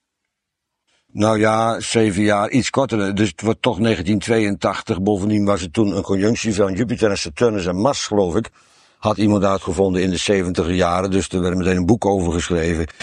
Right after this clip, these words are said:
Negentien tweeëntachtig opname van de gemeente. En waarom ik het aanhaal?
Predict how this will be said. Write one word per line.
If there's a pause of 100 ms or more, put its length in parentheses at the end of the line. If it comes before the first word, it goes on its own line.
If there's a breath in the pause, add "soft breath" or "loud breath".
(100)
Negentien
tweeëntachtig
opname (340 soft breath)
van
de
gemeente. (240)
En
waarom
ik
het
aanhaal?